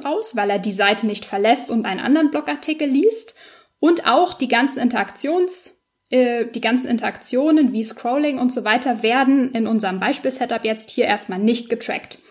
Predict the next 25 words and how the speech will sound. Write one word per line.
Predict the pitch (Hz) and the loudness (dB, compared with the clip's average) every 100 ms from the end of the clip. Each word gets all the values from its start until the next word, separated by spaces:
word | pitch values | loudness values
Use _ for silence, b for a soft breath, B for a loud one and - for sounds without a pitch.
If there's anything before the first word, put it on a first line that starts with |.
| b b | b b
Das | - | 2
heißt, | 269 269 | 2 2
dieser | 220 196 | -2 0
Nutzer | 220 311 311 254 | 0 0 0 2
löst | 220 233 - | 4 4 4
nur | 254 311 | 4 4
ein | 262 262 | 0 -2
einzige, | 208 233 294 285 269 262 269 269 269 262 B B B B | 0 2 2 0 -2 0 0 -2 -6 -10 B B B B
nur | 240 | -2
ein | 233 | 0
einziges | 208 240 254 254 254 247 - - _ - | 2 2 2 0 0 0 -2 -12 _ -6
Page-View, | 247 240 - - 214 220 | -2 -2 -2 -4 0 0
einen | 214 | 0
einzigen | 208 220 220 | -2 -2 -4
Page-View-Hit | - 247 - 226 226 - 240 226 - - | -4 -4 -2 -2 -2 2 2 2 -4 -6
aus | 202 190 202 - - - _ B B B B | -2 -2 -2 -4 -6 -10 _ B B B B
und | 262 247 | 2 2
verlässt | 233 202 226 - 214 | 2 2 2 2 -2
dann | 202 | -2
wieder | 196 196 | -4 -6
die | 190 | -6
Seite. | 190 185 185 - 247 - | -6 -4 -6 -8 -14 -18
Für | - - 285 | -10 -4 2
Google | 311 277 - | 4 4 2
Analytics | 196 196 240 - 220 254 - - | -2 2 2 2 -2 -2 -4 -8